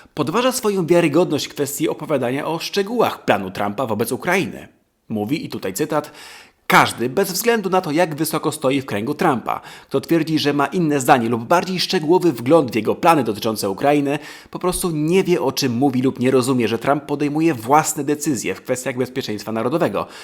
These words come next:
często w danej chwili, szczególnie w tak kluczowej kwestii jak ta".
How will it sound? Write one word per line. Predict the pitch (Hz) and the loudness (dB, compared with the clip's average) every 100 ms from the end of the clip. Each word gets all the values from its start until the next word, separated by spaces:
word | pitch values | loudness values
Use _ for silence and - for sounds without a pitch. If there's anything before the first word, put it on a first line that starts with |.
| - | -16
często | - 185 196 226 | -4 -4 0 -2
w | 196 | 2
danej | 190 208 | 2 2
chwili, | 202 165 98 82 - - | -2 -4 -4 -8 -14 -12
szczególnie | - - 156 175 175 165 | -6 -2 0 0 0 -2
w | - | -2
tak | 113 - | -4 -2
kluczowej | 143 - 113 113 | -6 -4 -4 -2
kwestii | 156 - - | -2 -4 -6
jak | 76 87 | -10 -6
ta". | - 147 - | -2 -2 -4